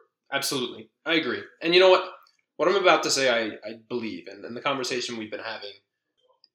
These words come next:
I think these are things that we both thought could come to fruition, um, and we intimated in previous pods and in previous conversations we've had,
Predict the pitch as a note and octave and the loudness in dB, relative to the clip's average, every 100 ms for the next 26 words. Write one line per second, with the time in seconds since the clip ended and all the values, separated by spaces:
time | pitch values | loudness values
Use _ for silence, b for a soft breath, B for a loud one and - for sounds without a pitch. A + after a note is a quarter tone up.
0 | _ - C#3 F3+ F3 D#3+ D3+ D#3 D3+ C#3+ | _ -10 -4 -2 -2 -2 0 -2 -2 -2
1 | C3 A#2+ B2 - - _ - - A#2 A2+ | -2 -4 -4 -6 -20 _ -10 -4 -4 -6
2 | - C#3+ A#2+ - _ - - C3+ C#3 C#3+ | -12 -10 -10 -12 _ -14 -6 -6 -6 -8
3 | D3+ C#3+ D3 E3 E3 E3 _ _ _ - | -4 -4 -2 -2 -4 -10 _ _ _ -12
4 | A2 A2 G#2+ G2+ G#2 G#2 - A#2+ A2 F2+ | -6 -4 -4 -8 -12 -20 -14 -10 -10 -10
5 | C3 C#3 D3+ D3 C#3+ D3 D3 A#2+ A#2+ B2 | -10 -8 -6 -2 -4 -4 -6 -8 -8 -8
6 | C3 B2 - A#2 A2+ A#2+ - A2+ G#2 G#2+ | -4 -6 -4 -4 -4 -4 -10 -14 -16 -20
7 | A2+ - A#2+ A#2 A#2 A2 A#2 C3 C3+ C3+ | -20 -14 -12 -10 -12 -12 -12 -12 -10 -4
8 | D3 | -4